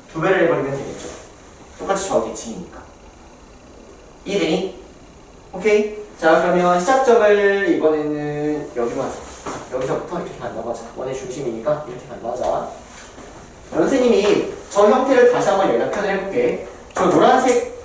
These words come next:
선, 이렇게 간다라는 선을 이렇게 X축으로 한번 표현을 해보고 나머지를 똑같이 한번 그려보면 여기에 원의 형태가 나온단 말이에요. 이렇게.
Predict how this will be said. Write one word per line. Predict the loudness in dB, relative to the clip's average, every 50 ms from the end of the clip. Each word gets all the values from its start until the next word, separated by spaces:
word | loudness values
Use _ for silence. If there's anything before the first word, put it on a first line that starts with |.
| -18 -18 -14
선, | -4 0 2 2 2 0 -2 -6 -12 -16 -14 -4
이렇게 | 2 4 4 4 4 4
간다라는 | 4 4 4 4 6 6 6 4 4 2
선을 | 2 0 0 2 4 4 4 4 2 2
이렇게 | 2 0 0 0 -2 -2
X축으로 | -4 -4 -6 -4 0 2
한번 | 2 4 4 2 2
표현을 | 0 -2 -2 -2 -2
해보고 | 0 0 0 0 0 -2 -2 -4 -6 -10 -16 -20 -20 -20 -16 -14 -12 -12 -12 -12 -16 -18 -18 -10 -4
나머지를 | 0 2 4 4 4 4 2 2 0
똑같이 | 2 2 4 4 4 2
한번 | 2 0 0 2
그려보면 | 2 2 2 0 0 -2 -2 -2
여기에 | -2 0 0 0 0 0 0
원의 | 2 2 4 4 4
형태가 | 2 2 0 0 0 0
나온단 | 0 0 -2 -2 -4 -6 -6 -6
말이에요. | -6 -8 -8 -8 -10
이렇게. | -10 -12